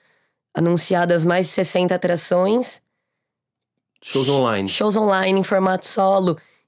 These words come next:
Speaker 1: Então, esse gratuito, mas acho que é o caso de começar a entender também se esse modelo vai funcionar por esse período e começar a ser rentabilizado também, né?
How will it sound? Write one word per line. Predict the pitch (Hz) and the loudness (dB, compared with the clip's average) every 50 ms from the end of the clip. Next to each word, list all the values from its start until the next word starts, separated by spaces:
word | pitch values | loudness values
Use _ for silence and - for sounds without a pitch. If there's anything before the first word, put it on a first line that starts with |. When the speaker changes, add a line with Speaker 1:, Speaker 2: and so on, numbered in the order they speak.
| _ _ | _ _
Speaker 1:
Então, | 160 165 170 170 - 190 180 180 180 185 180 180 175 175 170 160 156 156 _ _ _ _ _ | -4 -2 -2 -2 -2 0 2 2 2 2 2 2 2 2 2 0 -2 -4 _ _ _ _ _
esse | - 175 196 214 214 - - 233 202 185 170 - - _ _ _ _ _ _ _ _ _ _ _ _ _ _ _ _ _ _ | -2 0 0 2 0 0 0 0 -2 -2 -4 -6 -12 _ _ _ _ _ _ _ _ _ _ _ _ _ _ _ _ _ _
gratuito, | 160 165 175 180 - - 202 208 220 240 - - - - 285 - _ | -2 -2 -2 -2 -2 -2 0 0 0 -2 0 0 0 0 -2 -6 _
mas | _ 196 196 196 196 196 202 202 175 - - - - - - | _ -4 -2 0 2 0 0 0 -2 -2 -4 -4 -6 -6 -4
acho | 180 185 185 - - | -2 -2 -2 -2 -2
que | - 196 | 0 0
é | 190 190 | 2 2
o | 190 | 0
caso | 190 208 196 190 185 202 | 0 -2 -2 0 0 -2
de | 180 180 | -2 -2
começar | - - 202 202 247 - - 214 | -2 -2 -2 0 0 0 0 0
a | 214 | 0
entender | 214 220 226 214 208 208 208 220 233 233 | 0 0 0 0 0 2 2 0 0 0
também | - 226 214 202 190 190 196 208 233 - - _ _ _ _ _ _ _ | 0 0 0 2 2 2 2 2 0 -4 -8 _ _ _ _ _ _ _
se | - 220 214 | -2 -2 0
esse | 208 - 233 | 0 2 2
modelo | 220 214 214 196 196 196 202 208 220 226 226 - _ _ _ _ | 2 2 2 2 2 2 2 2 0 0 -2 -8 _ _ _ _
vai | - 185 185 | -4 -2 -2
funcionar | 180 - 214 202 - - 220 208 208 196 180 180 196 208 - _ _ _ _ _ _ _ _ _ | -2 -2 -2 -2 0 0 0 0 2 2 2 0 -2 -4 -8 _ _ _ _ _ _ _ _ _
por | _ 196 190 | _ -2 0
esse | 196 190 185 - | 0 0 0 -2
período | - 208 202 196 202 202 220 233 226 240 262 - _ _ _ _ _ _ _ _ | 0 0 0 2 2 2 2 2 0 -2 -4 -8 _ _ _ _ _ _ _ _
e | 180 | -6
começar | - - 202 202 202 190 - 214 | -4 -2 -2 -2 -2 -2 -2 -2
a | 202 | -2
ser | 170 220 | 0 2
rentabilizado | 220 214 214 220 208 208 220 220 220 196 214 226 226 220 220 | 2 2 2 2 2 2 2 2 2 2 2 0 0 -2 -2
também, | - 262 262 285 269 233 214 220 | 0 0 2 2 2 4 2 2
né? | 220 196 190 208 | 2 2 2 0